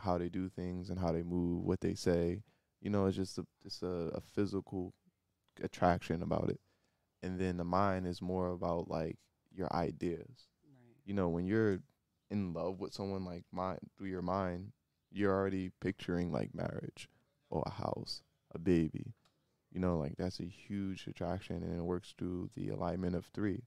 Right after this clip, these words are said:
Speaker 2: Mm-hmm.
Speaker 1: And the alignment of three also works with alchemy. It rhymes. Remember that. The
Speaker 2: Okay.
Speaker 1: alignment of three works with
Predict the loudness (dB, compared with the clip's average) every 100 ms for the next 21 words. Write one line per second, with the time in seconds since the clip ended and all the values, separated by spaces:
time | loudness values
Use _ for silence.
0 | _ -20 -20 -20 -12 0 2 4 4 4
1 | 4 2 0 -2 -2 -4 -2 -4 -2 -2
2 | -2 -4 -6 -4 0 0 -2 -8 -10 _
3 | 4 8 8 4 -8 -20 _ 2 6 6
4 | 4 0 0 6 6 8 6 6 4 2
5 | 0 4 4 4 4 4 4 2